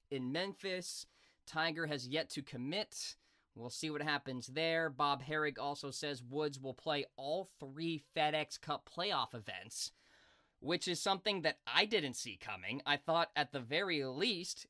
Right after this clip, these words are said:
he would skip the Northern Trust Open and then go ahead to the B M W Championship at Medinah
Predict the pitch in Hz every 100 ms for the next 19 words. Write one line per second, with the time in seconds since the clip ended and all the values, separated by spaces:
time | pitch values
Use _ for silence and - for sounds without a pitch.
0 | _ 151 143 135 123 - - 180 - 139
1 | 139 151 165 151 131 - 226 233 156 135
2 | 113 123 127 147 135 135 143 139 139 135
3 | - _ _ 120 156 165 151 160 151 151
4 | 139 127 160 143 165 202 202 151 180 156
5 | 147 143 - 143 143 147 131 123 160 196
6 | 175 143